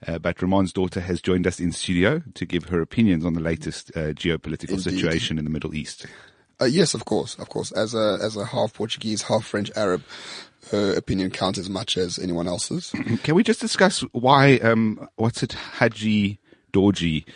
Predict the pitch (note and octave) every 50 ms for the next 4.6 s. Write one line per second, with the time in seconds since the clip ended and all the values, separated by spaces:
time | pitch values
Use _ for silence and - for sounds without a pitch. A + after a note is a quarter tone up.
0 | - - - _ _ - F#2 F#2+ E2+ - - - G2 F2+ - G#2+ G2+ G2 F#2+ F#2+
1 | F#2 - G2 F#2 F#2 F2+ E2 F2 D#2 E2 E2+ E2+ - - F2 F2+ E2 D#2 D2 -
2 | - - - F2 D#2+ - - - F#2 F#2 - A2+ G#2+ F#2 G2 G2+ - - G2+ F2+
3 | F2 - - - F#2 F2+ E2+ - F2+ F#2 - - - G2+ G2 F#2 F2+ - D#2+ D#2
4 | D2 D2 C#2 C2 - - - - - - -